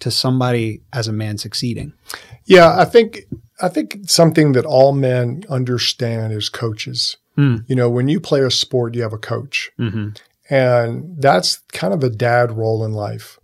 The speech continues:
Speaker 1: Mm-hmm.
Speaker 2: Men are designed to be coaches to the next generation.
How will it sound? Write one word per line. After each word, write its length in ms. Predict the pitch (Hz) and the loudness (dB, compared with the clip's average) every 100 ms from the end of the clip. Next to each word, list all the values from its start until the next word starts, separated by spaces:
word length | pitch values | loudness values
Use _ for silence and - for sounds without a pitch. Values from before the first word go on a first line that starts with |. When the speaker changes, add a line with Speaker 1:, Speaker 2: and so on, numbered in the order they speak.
| 160 | -2
Speaker 1:
Mm-hmm. 280 | 151 170 170 - - | 0 -2 -6 -20 -8
Speaker 2:
Men 420 | 127 135 156 160 | 0 2 2 2
are 100 | 143 | 0
designed 640 | 117 117 123 120 123 123 113 | -2 -4 -2 0 0 -2 -4
to 120 | 123 | -8
be 220 | 110 120 | -6 -6
coaches 680 | 113 - 131 127 - 110 - | -6 -6 -4 -4 -8 -6 -6
to 120 | - 117 | -6 -6
the 60 | |
next 300 | 110 110 - | -4 -6 -8
generation. 640 | 117 107 104 107 - 131 | -8 -6 -6 -6 -8 -8